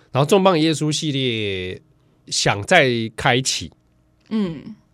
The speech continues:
Speaker 1: 想啦，想啦，<laughs> 目前还，还需要点时间。
Speaker 2: 再，再磨刀。
Speaker 1: 对，因为我觉得就是要等一个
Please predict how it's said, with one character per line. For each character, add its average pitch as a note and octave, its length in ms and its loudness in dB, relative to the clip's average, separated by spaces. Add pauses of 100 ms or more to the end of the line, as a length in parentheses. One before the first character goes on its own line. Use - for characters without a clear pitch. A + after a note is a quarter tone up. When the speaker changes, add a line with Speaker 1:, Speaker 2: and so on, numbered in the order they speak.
(480)
Speaker 1:
想 D#2 340 0
啦， - 160 -12 (180)
想 - 220 -6
啦， B3+ 200 -6 (220)
<laughs> - 280 -20
目 E3+ 120 4
前 C3 180 2
还， G#2 160 0 (320)
还 B2 140 2
需 B2 140 2
要 C3+ 60 4
点 G2+ 120 -2
时 - 260 -4
间。 F2 300 -10 (180)
Speaker 2:
再， G#3+ 240 -4
再 A3 160 -6
磨 F#3+ 280 -2
刀。 F#3 320 -4
Speaker 1:
对， E3 120 4
因 F#3 80 2
为 G3 120 6
我 C#3 120 2
觉 C#3+ 100 0
得 E3 60 2
就 F3 120 0
是 E3+ 80 0
要 E3+ 140 2
等 A2 200 -4
一 G#2+ 60 -4
个 A#2 160 -2